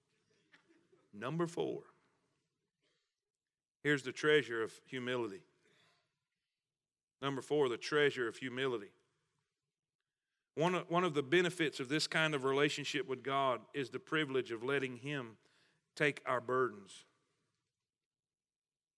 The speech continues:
Unless, this is so good, man, this is so good.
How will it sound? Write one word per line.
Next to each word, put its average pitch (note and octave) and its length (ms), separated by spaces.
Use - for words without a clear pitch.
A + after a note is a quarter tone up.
Unless, E3 580
this D#3+ 200
is B2+ 80
so D#3 220
good, A#2+ 360
man, D3 200
this C#3+ 160
is B2+ 80
so C3+ 240
good. A2+ 300